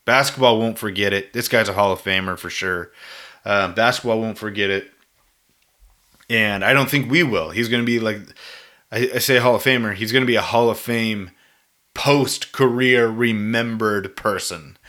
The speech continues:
uh, a-, as a basketball player and as a guy. So, uh, a lot of great memories from Vince Carter, and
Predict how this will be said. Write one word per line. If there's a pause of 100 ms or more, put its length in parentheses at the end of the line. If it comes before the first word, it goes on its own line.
(340)
uh,
a-,
as
a
basketball
player
and
as
a
guy.
So, (500)
uh, (720)
a
lot
of
great
memories
from
Vince
Carter, (440)
and